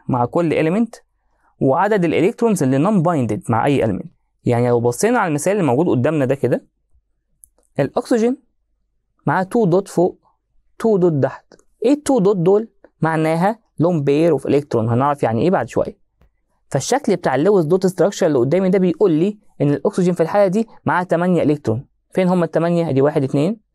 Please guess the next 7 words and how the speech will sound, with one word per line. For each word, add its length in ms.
تلاتة، 280
اربعة، 440
خلي 260
بالك 200
بقى، 240
خمسة، 500
ستة. 500